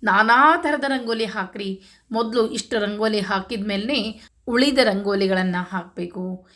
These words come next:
ಯಾವಾಗ ನಾವು ಇಷ್ಟು ರಂಗೋಲಿಯನ್ನ ಹಾಕಿ ನಿತ್ಯ ನೀವು "ಶ್ರೀ ಕೃಷ್ಣಾರ್ಪಣಮಸ್ತು" ಅಂತ ಹೇಳಿ, ಆ, ಇದು ಅರಿಶಿನ, ಕುಂಕುಮ, ಅಕ್ಷತೆಯನ್ನ ಏರಿಸಿ ಹೋಗ್ತಾ, ಅಂದ್ರೆ ನಿತ್ಯ ಮಾಡ್ತಾ ಹೋಗ್ರಿ,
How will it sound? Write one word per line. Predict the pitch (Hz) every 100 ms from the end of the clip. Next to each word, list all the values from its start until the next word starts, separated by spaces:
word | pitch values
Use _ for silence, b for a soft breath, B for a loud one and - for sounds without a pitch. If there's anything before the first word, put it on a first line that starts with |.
| b _
ಯಾವಾಗ | 226 214 233 269 269
ನಾವು | 254
ಇಷ್ಟು | 240 - 233
ರಂಗೋಲಿಯನ್ನ | 214 240 247 226
ಹಾಕಿ | 196 208 214
ನಿತ್ಯ | 202 202 269
ನೀವು | 262 262
"ಶ್ರೀ | 202 190
ಕೃಷ್ಣಾರ್ಪಣಮಸ್ತು" | - - 220 262 302 226 208 202 - 214
ಅಂತ | 190 196
ಹೇಳಿ, | 214 226 190 B B B -
ಆ, | 190 180
ಇದು | - 196 185
ಅರಿಶಿನ, | 196 220 220 196
ಕುಂಕುಮ, | 214 196
ಅಕ್ಷತೆಯನ್ನ | 190 - 269 233 196 196 208
ಏರಿಸಿ | 226 233 311 - 262 262 B B B -
ಹೋಗ್ತಾ, | 277 277 294 254 220
ಅಂದ್ರೆ | 226 233
ನಿತ್ಯ | 220 - - - 320
ಮಾಡ್ತಾ | 269 269 285 311
ಹೋಗ್ರಿ, | 277 254 240 233 226 _